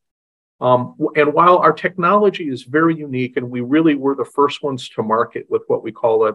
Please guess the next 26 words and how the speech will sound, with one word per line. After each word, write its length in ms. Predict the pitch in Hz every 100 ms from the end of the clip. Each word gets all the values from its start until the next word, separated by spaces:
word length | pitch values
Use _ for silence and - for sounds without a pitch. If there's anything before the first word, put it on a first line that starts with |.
| -
a 60 | 117
digital 500 | - 120 - 120 110
ledger, 480 | 110 107 113 101 - _ _ _ -
uh, 200 | - 113
database 720 | - 120 117 104 107 104 - -
and 320 | 110 107 104 _ _ _ -
digital 320 | 135 120 113
ledger 300 | 110 110 117
technology, 840 | - - - 110 107 101 90 85 _ _ _ _ _ -
um, 420 | 127 127 120 123 _
what 280 | 139 151 156
we've 300 | 156 139 127 - -
struggled 680 | - - 185 214 185 120
with, 260 | 113 113 117
at 120 | 127
least 240 | 135 139
in 80 | 139
the 160 | 113 107
early 260 | 127 165 139
days, 400 | 117 110 107 -
was 180 | 120
getting 540 | - 131 123 123 120 117 -
the 100 | 120
go-to-market 640 | 123 113 104 113 117 113
right. 200 | 95 - _ _ _ _ _ _ _
When 720 | 151 160 196 233 233 226